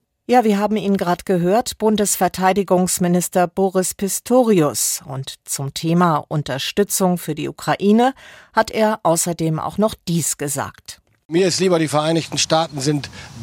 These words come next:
Speaker 2: drinnen als draußen, äh, weil sie einfach Produktionskapazitäten haben und Systeme liefern können,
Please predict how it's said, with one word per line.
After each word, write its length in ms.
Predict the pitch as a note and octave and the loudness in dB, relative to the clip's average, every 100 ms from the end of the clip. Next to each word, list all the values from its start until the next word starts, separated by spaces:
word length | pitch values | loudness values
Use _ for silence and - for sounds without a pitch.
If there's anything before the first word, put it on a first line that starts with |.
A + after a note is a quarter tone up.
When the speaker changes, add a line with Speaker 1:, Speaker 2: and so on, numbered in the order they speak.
| A2 | 0
Speaker 2:
drinnen 340 | D3 G3 E3 | 2 2 2
als 300 | D#3 C#3 B2 | 2 0 0
draußen, 640 | - C#3+ E3 F#3 C3+ D3+ D#3 - - - | 0 2 2 0 -2 -4 -6 -14 -20 -8
äh, 240 | - C#3 C#3+ B2 | 0 2 2 0
weil 220 | B2 D3 D#3 | 0 2 0
sie 200 | C3+ D#3+ | 0 0
einfach 380 | D3 D3 D3+ | 0 0 -2
Produktionskapazitäten 1200 | B2 D#3 C#3+ E3+ E3 - D3 C#3 - C#3 C#3 B2+ B2+ | 0 -2 0 -2 -2 0 0 0 -2 -2 -2 -2 -2
haben 300 | B2+ D#3 D#3 | 0 0 0
und 140 | C#3 | -2
Systeme 420 | C#3+ C3 D#3+ D#3+ | -2 -2 0 2
liefern 440 | C#3+ C#3 C3+ B2+ A#2+ | 0 0 0 -2 0
können, 320 | D3 D3+ D#3 | 0 2 0